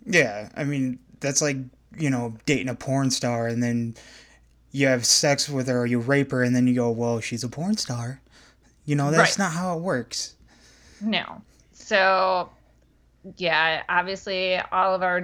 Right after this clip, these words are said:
Speaker 2: dreams and Jell-O and pudding has been crushed today.
Speaker 1: Yeah.
Speaker 2: But
Speaker 1: Now,
Speaker 2: <laughs>
Speaker 1: I, I do have something I need to say, though.
Speaker 2: Yes.
Speaker 1: Just as a man in
Speaker 2: Yes.
Speaker 1: today's society.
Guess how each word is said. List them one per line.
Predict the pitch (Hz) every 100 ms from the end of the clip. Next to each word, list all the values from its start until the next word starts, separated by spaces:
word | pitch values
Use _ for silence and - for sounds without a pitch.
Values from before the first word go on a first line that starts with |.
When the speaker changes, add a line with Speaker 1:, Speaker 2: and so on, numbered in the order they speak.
| 180
Speaker 2:
dreams | 170 175 170 170 165 175 165 -
and | 175 165
Jell-O | 170 156 160 165 160 160
and | 160
pudding | - 160 160 160
has | 165 160 160
been | 170
crushed | 165 - 156 - - - -
today. | 185 - - 139 175 - -
Speaker 1:
Yeah. | - 120
Speaker 2:
But | 185 135 151 165 - - - _ -
Speaker 1:
Now, | 151 135
Speaker 2:
<laughs> | 233 554 277 - -
Speaker 1:
I, | - -
I | 151
do | 151 208
have | 180 139
something | - 139 131
I | 120
need | 120 113
to | 110
say, | - 120 110
though. | 107 104 95 _ _ - - _ -
Speaker 2:
Yes. | 185 208 -
Speaker 1:
Just | -
as | 143 131
a | 123
man | 123 127 135 135 - _ - -
in | 139 123 117 110
Speaker 2:
Yes. | 202
Speaker 1:
today's | 131 131
society. | 131 120 131 135 143 160 160